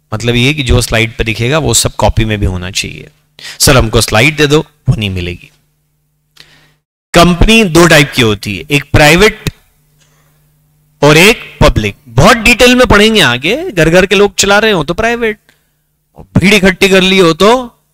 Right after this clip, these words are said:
public। फिर प्राइवेट कंपनी तीन टाइप की होती है, limited by shares,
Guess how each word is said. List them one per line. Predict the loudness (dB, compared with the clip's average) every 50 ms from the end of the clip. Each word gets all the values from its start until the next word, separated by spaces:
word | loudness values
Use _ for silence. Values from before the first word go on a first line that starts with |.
| _ _ -8
public। | -8 -6 -6 -10 -12 -14 -16 _ _ -20 -20 _ _ _ _ _ _ _ _ _ _ _ _ _ _ -20 -20 -20 _ _ _ _ _
फिर | -12 -10
प्राइवेट | -2 0 2 2 2 2 0 0 -2
कंपनी | -2 -4 -4 -4 -4 -4 -6
तीन | -6 -6 -6 -6 -6 -4
टाइप | -4 -4 -4 -4 -6 -8 -6
की | -4
होती | -4 -4 -4 -6 -10 -10 -8
है, | -8
limited | -6 -6 -6 -4 -4 -4 -4 -4 -2
by | -2 -2 -2 -2 -2
shares, | -2 0 2 2 2 2 2 2 0 -2 -4 -8 -10